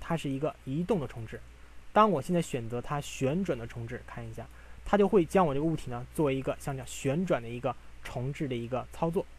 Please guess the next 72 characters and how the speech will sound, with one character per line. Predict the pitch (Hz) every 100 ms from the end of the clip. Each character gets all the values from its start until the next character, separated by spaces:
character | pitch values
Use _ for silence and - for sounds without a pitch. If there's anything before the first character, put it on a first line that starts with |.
| - - - -
最 | 202
后 | 196
呢， | 139
选 | - 120
择 | 123
咱 | 127 120
们 | 117
缩 | 165
放， | 160 160 - -
看 | 135
一 | 120
下， | - - - - - -
然 | 135
后 | 165
呢， | 147
物 | 165
体 | 135 120
就 | 131
变 | 180 143
成 | 123
了 | 120 113 -
最 | - 170 - -
原 | 135 139 175
始 | -
的 | 113
这 | 123
个 |
很 | 120 135 165
小 | - 113
的 | 113
一 |
个 |
状 | 120 117
态。 | 123 - - - - -
这 | 277
个 | 180
呢， | 127
就 | 120
是 | 131
我 | 113
们 | 113 -
当 | 143 143
前 | 123
这 | 127
个 | 123
重 | - 123
置 | 139
命 | 123 110
令， | 101 -
它 | 190
会 | 196
将 | 160 196
我 | 156
这 | 131
个 |
物 | 156
体 | 139 123
呢 | 117 -
做 | 170
成 | 135 139
一 | 135
个 | 139 - - -
原 | 135 156 208
始 | - 127 - - - -
初 | - - 262
始 | -
化 | 120 151
的 | 127
一 | 117
个 |
设 | 131 160
置。 | 151